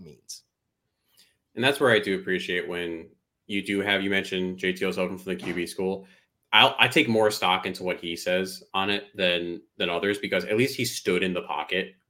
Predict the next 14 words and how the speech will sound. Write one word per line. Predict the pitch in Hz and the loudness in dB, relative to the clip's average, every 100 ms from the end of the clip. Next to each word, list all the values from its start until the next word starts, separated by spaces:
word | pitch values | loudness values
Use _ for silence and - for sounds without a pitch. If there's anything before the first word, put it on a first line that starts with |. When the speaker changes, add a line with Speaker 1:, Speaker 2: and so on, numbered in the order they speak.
| - | 0
Speaker 2:
in | 92 92 | 2 2
N | 87 | 0
F | 90 - | 0 0
L | 87 87 85 - | 0 0 -2 -6
practices | - 76 101 - 92 90 87 82 | -6 -4 -6 -4 -2 0 -2 -4
and | 85 | -6
things | 85 85 | -6 -6
of | 90 | -6
that | 82 | -6
Speaker 1:
Yeah. | 82 | -6
Speaker 2:
nature, | - 90 - - _ _ - | -4 -4 -6 -12 _ _ 2
and | 98 87 - _ - | 2 0 -8 _ -6
can | 113 | -4
say, | 95 107 92 90 87 | 0 6 8 6 2